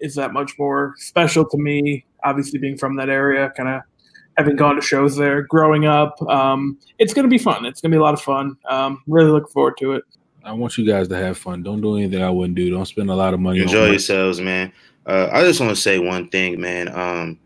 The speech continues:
Speaker 3: good riddance to, to, uh, the artist formerly known as Jordan Miles. Um,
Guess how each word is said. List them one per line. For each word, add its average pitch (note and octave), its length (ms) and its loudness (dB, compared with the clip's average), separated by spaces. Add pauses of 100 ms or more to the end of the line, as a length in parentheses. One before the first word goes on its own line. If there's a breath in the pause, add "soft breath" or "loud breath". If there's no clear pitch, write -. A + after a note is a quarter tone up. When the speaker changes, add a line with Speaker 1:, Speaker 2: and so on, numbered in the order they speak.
(440)
Speaker 3:
good D3+ 240 2
riddance G#2+ 640 0
to, F2+ 420 -2 (1040)
to, F2+ 560 -4
uh, E2+ 380 -6
the - 180 -8
artist A#2+ 360 2
formerly G2 340 -2
known F#2+ 240 -2
as E2+ 100 -6
Jordan F2+ 380 -4
Miles. F2+ 640 -4
Um, E2+ 400 -8